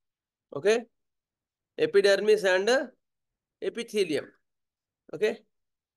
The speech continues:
దీని దగ్గర ఇది, ఈ లవణం అనేది ఎక్కువ మటుకు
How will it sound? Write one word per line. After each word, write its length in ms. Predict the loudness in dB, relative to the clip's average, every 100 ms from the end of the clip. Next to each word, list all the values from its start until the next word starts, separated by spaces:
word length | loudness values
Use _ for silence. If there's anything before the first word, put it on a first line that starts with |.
| _ _ -16
దీని 340 | -12 -2 0 0
దగ్గర 200 | 0 2 2
ఇది, 140 | 0 -6 -10 _ _ _
ఈ 80 | -6 -2
లవణం 280 | -2 -2 -4
అనేది 180 | -6 -8 -8
ఎక్కువ 200 | -8 -10
మటుకు 240 | -10 -10